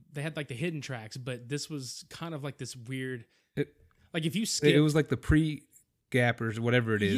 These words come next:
Speaker 2: right?
Speaker 1: Yeah.
Speaker 2: Like the negative space.
Speaker 1: Yeah, because if you skip from, if you skip, you know, from Violence straight to Stockholm Syndrome, you won't get that.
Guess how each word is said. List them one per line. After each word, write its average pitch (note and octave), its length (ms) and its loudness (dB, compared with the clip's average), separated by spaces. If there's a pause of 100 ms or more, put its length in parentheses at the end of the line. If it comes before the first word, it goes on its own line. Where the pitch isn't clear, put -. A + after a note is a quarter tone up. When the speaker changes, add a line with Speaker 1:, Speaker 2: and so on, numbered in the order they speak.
Speaker 2:
right? - 80 4
Speaker 1:
Yeah. A2 80 2
Speaker 2:
Like C#3 80 0
the A2+ 100 0
negative A#2+ 320 2
space. - 520 -2 (360)
Speaker 1:
Yeah, G#3+ 380 0
because E3 440 0
if D3+ 140 -4
you A#3 160 -2
skip - 600 -4
from, D3+ 600 -6 (120)
if D3+ 140 -6
you G#3+ 120 -6
skip, - 440 -2 (420)
you D#3+ 120 -2
know, C#3 120 -2
from C#3+ 280 -2
Violence C3+ 420 -4
straight D3 400 -4
to C#3 60 -8
Stockholm C3+ 480 -6
Syndrome, F#3 560 -6 (560)
you C#3+ 220 0
won't F#3 260 -2
get D#3+ 300 -2
that. G#2 300 -12